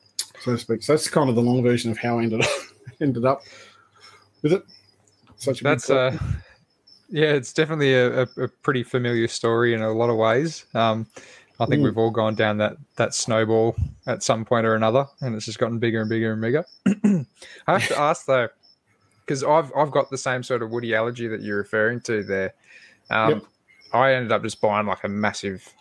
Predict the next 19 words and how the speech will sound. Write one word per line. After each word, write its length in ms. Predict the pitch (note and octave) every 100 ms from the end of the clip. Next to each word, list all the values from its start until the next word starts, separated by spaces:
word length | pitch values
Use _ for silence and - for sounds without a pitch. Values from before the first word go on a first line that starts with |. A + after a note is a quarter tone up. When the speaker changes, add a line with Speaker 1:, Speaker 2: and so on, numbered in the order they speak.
| _ -
Speaker 2:
respirator 640 | A2 G2+ - A#2+ A2 G#2 G2+
with, 220 | G2 -
like, 200 | G2 -
the 180 | G#2 G2 -
chemical 380 | - G2+ B2 A#2+
cartridges, 640 | A2+ G#2 - B2+ A2+ -
just 220 | - A#2+
so 80 | -
you're 180 | G2+ G#2 -
pretty 140 | C3 A2+
much 160 | G2 -
not 120 | F#2
getting 200 | G#2+ G2
any 220 | G2 G#2+
oxygen 500 | G#2+ - B2+ A2+ G#2
through 200 | - A2
there. 180 | G#2+ B2
But, 200 | C3 A#2
um, 200 | A#2 A2+